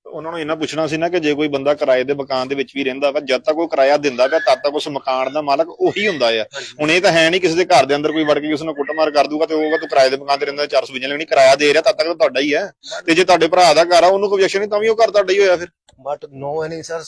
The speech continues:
Speaker 2: satisfactory, ਯਾਨੀ ਕਿ ਰਿਜ਼ਲਟ, ਯਾਨੀ ਕਿ ਪੁਲਿਸ ਵੱਲੋਂ ਕੋਈ, ਯਾਨੀ ਕਿ ਰਿਸਪੌਂਸ, ਕੋਈ ਸੈਟੀਸਫੈਕਸ਼ਨ ਨਹੀਂ ਹੋਈ ਸਰ। ਐਵੇਂ ਖੱਜਲ ਖਰਾਬੀ ਜਿਹੀ ਹੋਈ ਆ ਕਈ ਵਾਰ, ਕਈ, ਅਹ, ਅੰਗਰੇਜ਼ ਨਾਂ ਦਾ ਏ ਐਸ ਆਈ ਸਰ,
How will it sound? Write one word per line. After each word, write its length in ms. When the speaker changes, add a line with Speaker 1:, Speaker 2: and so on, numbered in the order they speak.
Speaker 2:
satisfactory, 760
ਯਾਨੀ 400
ਕਿ 120
ਰਿਜ਼ਲਟ, 380
ਯਾਨੀ 200
ਕਿ 140
ਪੁਲਿਸ 540
ਵੱਲੋਂ 160
ਕੋਈ, 240
ਯਾਨੀ 280
ਕਿ 100
ਰਿਸਪੌਂਸ, 500
ਕੋਈ 300
ਸੈਟੀਸਫੈਕਸ਼ਨ 920
ਨਹੀਂ 120
ਹੋਈ 140
ਸਰ। 280
ਐਵੇਂ 140
ਖੱਜਲ 300
ਖਰਾਬੀ 360
ਜਿਹੀ 120
ਹੋਈ 240
ਆ 80
ਕਈ 280
ਵਾਰ, 240
ਕਈ, 240
ਅਹ, 720
ਅੰਗਰੇਜ਼ 440
ਨਾਂ 200
ਦਾ 120
ਏ 140
ਐਸ 260
ਆਈ 180
ਸਰ, 300